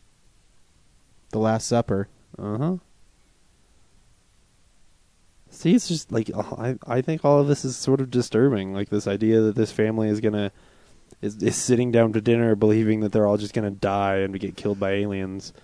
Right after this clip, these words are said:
Speaker 2: Um, "We are not saying a prayer at my,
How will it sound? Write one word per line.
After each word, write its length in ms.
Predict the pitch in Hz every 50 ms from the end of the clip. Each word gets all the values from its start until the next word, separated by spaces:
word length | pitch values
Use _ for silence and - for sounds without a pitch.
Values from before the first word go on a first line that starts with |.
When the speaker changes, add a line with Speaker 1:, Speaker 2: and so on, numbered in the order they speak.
| _ - - _ _ _ _ _ _ _ -
Speaker 2:
Um, 460 | 110 107 101 101 101 101 101 98 101 - _ _ _ _ _ _ _ _ _ _ _ - - _ _ _ _ - - _ _ - - _ _ _ _ _ _ _ - _ _ _ _ _ _ - - -
"We 120 | - 110 101
are 120 | 160 156 123
not 200 | 120 113 110 -
saying 280 | - - 123 107 110
a 80 | 107 98
prayer 360 | - - 123 117 113 107 101
at 60 | 90
my, 300 | 98 98 104 101 95 92